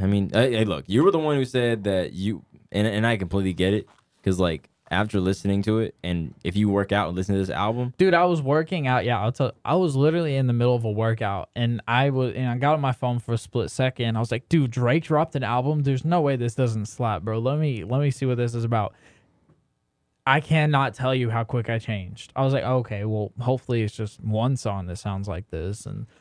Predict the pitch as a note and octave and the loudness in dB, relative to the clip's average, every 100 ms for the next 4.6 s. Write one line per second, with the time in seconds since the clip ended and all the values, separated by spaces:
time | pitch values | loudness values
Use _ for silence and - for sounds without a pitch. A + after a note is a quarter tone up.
0 | _ _ - B2 C3+ A2+ - D3+ E3+ D3+ | _ _ -4 0 2 0 -2 -2 0 0
1 | E3+ F3+ F#3 E3+ C#3+ D#3+ E3+ D3+ D3 C3 | 2 2 2 2 2 2 2 2 0 -2
2 | A#2+ C#3+ D#3 E3+ D3+ C3+ A#2+ G#2 C#3 B2 | 0 0 2 2 2 0 0 2 0 0
3 | A#2 A#2+ A2+ - C3+ B2 G2+ G2 F2+ G2+ | 0 0 0 -2 0 0 0 -2 -4 -8
4 | G2+ A#2 A2+ G#2+ F#2 - | -6 0 0 0 -2 -8